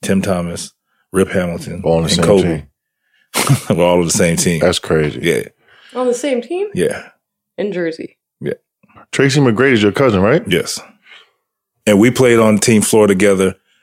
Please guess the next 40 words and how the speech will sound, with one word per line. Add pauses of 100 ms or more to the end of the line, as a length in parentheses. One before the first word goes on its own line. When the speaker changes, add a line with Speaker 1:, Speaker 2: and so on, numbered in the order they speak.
(140)
Speaker 1:
I
was
on
the
older
team.
Speaker 2:
Yeah. (120)
Speaker 1:
He
was
on
the
younger
team (100)
and
didn't
know
it (580)
at
that
time.
Speaker 2:
Wow. (200)
Speaker 1:
But
we
used
to
always
stay.
I
would
go
there (200)
and
watch
Speaker 2:
Mm-hmm.
Speaker 1:
them
play
Speaker 2:
Yeah. (100)
Speaker 1:
and
vice
versa.